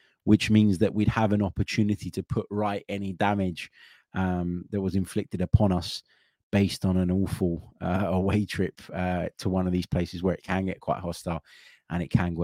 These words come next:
get quite difficult. So let me know, um, who it is you'd prefer to face and who you definitely want to avoid.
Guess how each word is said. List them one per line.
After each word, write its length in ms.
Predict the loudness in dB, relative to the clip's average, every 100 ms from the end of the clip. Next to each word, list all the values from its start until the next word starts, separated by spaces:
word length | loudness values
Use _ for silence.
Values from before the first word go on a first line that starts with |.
| -6 -6
get 200 | -6 -4
quite 260 | -4 -4 -2
difficult. 420 | -6 -6 -8 0
So 180 | 4 2 0 -20 _ 4
let 200 | 4 6
me 160 | 6
know, 400 | 6 6 4 0 -8 -4
um, 540 | 0 2 0 0 -4 -8 _ _ _ _ _ _ _ -16 4
who 160 | 6
it 120 | 6 4
is 160 | -2
you'd 200 | -2 -2
prefer 420 | -2 -2 6 6
to 140 | 6 -2
face 320 | -4 -6 -4
and 120 | -8
who 60 | -4
you 160 | -4
definitely 400 | -2 -2 -2 -4
want 140 | -4 -2
to 80 | 0
avoid. 300 | 2 0